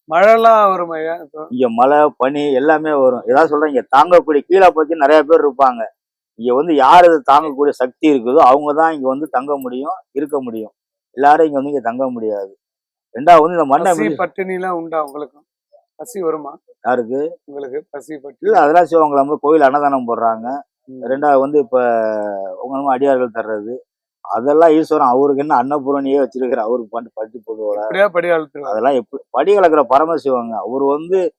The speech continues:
Speaker 2: படியை வந்து அழகா அளப்பாரு. ஆஹ், அது வந்து அவருடைய ஆட்கொண்டு அவருடைய நாமத்தை உச்சரிக்கும் போது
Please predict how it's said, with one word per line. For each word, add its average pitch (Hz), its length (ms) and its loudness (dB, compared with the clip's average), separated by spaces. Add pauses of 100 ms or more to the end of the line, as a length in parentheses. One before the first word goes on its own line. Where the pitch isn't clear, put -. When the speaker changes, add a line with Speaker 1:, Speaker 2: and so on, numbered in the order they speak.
(400)
Speaker 2:
படியை 156 240 2
வந்து 156 240 -2
அழகா 160 480 4
அளப்பாரு. 107 380 -2 (400)
ஆஹ், 120 140 0
அது 127 160 2
வந்து 175 300 2
அவருடைய 135 560 4
ஆட்கொண்டு 160 560 2
அவருடைய 139 440 4
நாமத்தை 156 460 2
உச்சரிக்கும் 139 560 -2
போது 147 260 2